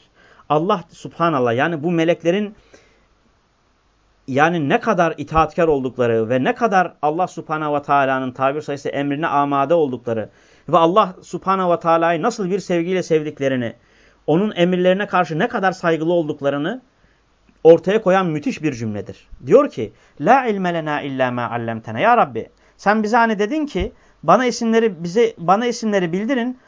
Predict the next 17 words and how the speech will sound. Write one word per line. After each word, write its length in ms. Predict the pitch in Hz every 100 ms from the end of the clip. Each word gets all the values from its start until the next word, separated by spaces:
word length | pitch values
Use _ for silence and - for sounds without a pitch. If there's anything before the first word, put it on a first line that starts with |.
| _ 175
ama 300 | 220 175 156
bizim 400 | 214 208 113 -
senin 420 | - 180 220 -
öğrettiğinden 640 | 165 175 175 220 208 170 147
başka 240 | 170 -
hiçbir 280 | 185 - 160
ilmimiz 420 | 131 117 110 104
yoktur. 280 | 98 - - _ _ _ _ _ _ _ - -
Bakın 200 | 202 190
kardeşler, 480 | 165 147 156 143 127
ehli 240 | 139 208
sünnet 360 | - 151 147 151
bu 280 | 120 135 202
ve 120 | 160
buna 220 | 147 180
benzeri 360 | 156 135 123 117
ayetlerden, 680 | 120 120 120 113 107 101